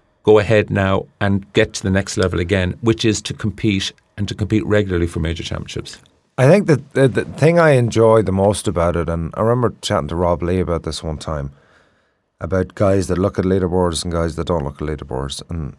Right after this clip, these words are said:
Speaker 2: and Rob is strongly of the opinion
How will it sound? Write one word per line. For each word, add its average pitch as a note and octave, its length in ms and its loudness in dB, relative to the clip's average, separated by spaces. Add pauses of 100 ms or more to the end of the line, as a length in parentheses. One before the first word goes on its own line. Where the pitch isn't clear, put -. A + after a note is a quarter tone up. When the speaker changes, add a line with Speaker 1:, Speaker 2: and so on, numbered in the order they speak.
Speaker 2:
and F#2 160 -4
Rob G#2+ 280 4
is F2 220 -4 (140)
strongly F2+ 520 0
of E2 180 -2
the F2 120 -2
opinion D#2+ 560 -4